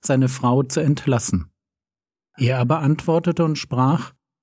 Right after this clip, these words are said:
„Habt ihr nicht gelesen, dass der, welcher sie schuf,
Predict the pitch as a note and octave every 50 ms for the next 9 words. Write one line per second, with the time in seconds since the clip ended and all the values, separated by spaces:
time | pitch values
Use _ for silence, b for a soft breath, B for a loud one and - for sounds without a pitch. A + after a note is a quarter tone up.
0 | _ _ - - C#3+ C#3 C3 - - F3 C3 B2+ C3+ C#3+ C3+ - - - - C3+
1 | A#2+ A2+ A#2 A#2 B2+ C3 - E3 D#3+ C3+ C3+ B2+ - - - B2 A#2+ B2+ D3 D3
2 | C3 C3 C3+ C3+ - - C#3+ A#2+ C3+ A#2+ B2 - - D3+ D3+ E3 F#3+ F#3 - -